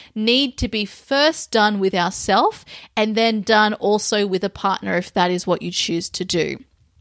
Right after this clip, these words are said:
So let's first talk about the mindset shift that's needed. I teased it earlier, and the unconscious way to approach a relationship at the beginning and all the way through it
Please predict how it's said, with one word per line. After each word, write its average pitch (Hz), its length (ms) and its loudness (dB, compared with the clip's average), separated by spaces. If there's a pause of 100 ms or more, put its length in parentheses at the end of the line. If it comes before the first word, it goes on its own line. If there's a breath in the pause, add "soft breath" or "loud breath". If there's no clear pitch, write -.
(400)
So 247 140 0
let's 320 260 0
first 349 240 -2
talk 220 220 -2
about 202 240 -2
the 208 40 -6
mindset 202 680 -2
shift - 380 -2
that's - 260 -2
needed. - 420 -6 (480 loud breath)
I 233 340 2 (220)
teased 294 460 0
it 247 160 0
earlier, 202 680 2
and 226 240 0
the 226 600 2
unconscious 277 920 0
way 196 320 0
to 196 200 -2
approach - 640 0 (240 loud breath)
a 208 100 2
relationship 185 960 -4 (260)
at 185 200 0
the 190 100 2
beginning 233 640 0
and 175 160 -4
all 226 260 4
the 214 140 2
way 196 180 2
through 254 380 2
it 214 240 2